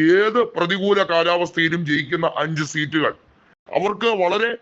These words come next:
സ്വതസിദ്ധമായി തന്നെ പറയാൻ കഴിയുന്ന അഞ്ച് സീറ്റുകൾ, അവിടെ എങ്ങനെയാണ് പരാജയം സംഭവിച്ചത്? അവിടുത്തെ അസംബ്ലി മണ്ഡലത്തിലെ കണക്കെടുത്താൽ ഈ അഞ്ച് സെഗ്മെന്റുകളിലെ ഏഴ് അസംബ്ലി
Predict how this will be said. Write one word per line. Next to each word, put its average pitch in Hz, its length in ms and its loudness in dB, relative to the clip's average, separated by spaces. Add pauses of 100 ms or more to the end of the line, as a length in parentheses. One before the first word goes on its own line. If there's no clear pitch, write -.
(480)
സ്വതസിദ്ധമായി 220 880 0
തന്നെ 190 240 2
പറയാൻ 165 340 0
കഴിയുന്ന 160 380 -2
അഞ്ച് 151 220 -4
സീറ്റുകൾ, 135 360 -2 (540)
അവിടെ 226 200 2 (100)
എങ്ങനെയാണ് 180 420 -2 (160)
പരാജയം 147 480 0 (140)
സംഭവിച്ചത്? 127 500 0 (720)
അവിടുത്തെ 190 340 0 (140)
അസംബ്ലി 202 480 0
മണ്ഡലത്തിലെ 180 560 0
കണക്കെടുത്താൽ 170 580 0
ഈ - 20 -2 (160)
അഞ്ച് 196 360 -4 (100)
സെഗ്മെന്റുകളിലെ 175 800 0 (840)
ഏഴ് 240 340 4
അസംബ്ലി 202 360 -2